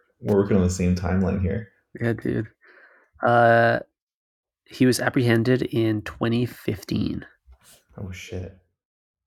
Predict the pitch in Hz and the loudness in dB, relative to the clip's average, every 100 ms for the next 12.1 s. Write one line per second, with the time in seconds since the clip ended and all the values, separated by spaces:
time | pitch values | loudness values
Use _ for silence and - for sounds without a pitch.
0 | _ _ 107 131 139 117 95 85 - 73 | _ _ 2 4 6 4 2 0 -4 -4
1 | 85 92 85 90 92 92 82 - _ 110 | -4 -4 -2 0 0 0 0 -6 _ -2
2 | 104 98 110 104 95 92 80 87 73 76 | -2 0 0 0 0 0 0 -2 -2 -2
3 | - - 85 98 143 - - - 123 127 | -4 -2 0 0 -2 -8 -8 -2 -2 0
4 | 123 - 143 160 - _ _ _ _ - | -2 -2 -6 -6 -12 _ _ _ _ -20
5 | - 120 117 113 110 - _ _ _ _ | 2 4 6 4 2 -6 _ _ _ _
6 | _ 117 113 123 135 123 123 117 110 - | _ -6 -2 2 2 2 -2 0 -4 0
7 | 139 120 135 120 117 120 - - - _ | 0 2 2 4 2 -2 -10 -14 -20 _
8 | _ _ - _ _ _ 92 90 - 92 | _ _ -20 _ _ _ -4 0 -4 -2
9 | 95 92 - - _ _ _ _ _ _ | -2 -2 -6 -18 _ _ _ _ _ _
10 | _ _ 113 113 110 - 139 175 - - | _ _ 4 4 4 0 0 0 -4 -8
11 | 131 110 87 87 85 90 90 85 73 80 | -2 -2 -2 -4 -2 -2 -2 -4 -4 -4
12 | 78 | -4